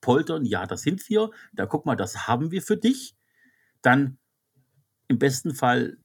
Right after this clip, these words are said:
rufe ich eine Entscheidung herbei, dass sich jemand dafür mehr info-, informieren möchte, beziehungsweise dieses Produkt kaufen möchte, ein, eine Begehrlichkeit wecken. Und ich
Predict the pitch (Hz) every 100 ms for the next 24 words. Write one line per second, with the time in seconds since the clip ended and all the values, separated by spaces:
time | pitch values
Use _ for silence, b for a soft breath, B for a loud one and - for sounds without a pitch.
0 | _ - 117 131 131 120 107 113 117 101
1 | - 120 170 165 143 131 123 123 113 -
2 | - 104 101 - - 95 92 101 143 156
3 | 135 - - 98 101 - 104 110 175 175
4 | 143 120 113 98 98 90 - 85 85 -
5 | 107 131 151 156 160 - - 92 85 87
6 | - - 110 156 - 143 135 135 131 139
7 | 135 B B B B B - 135 135 127
8 | -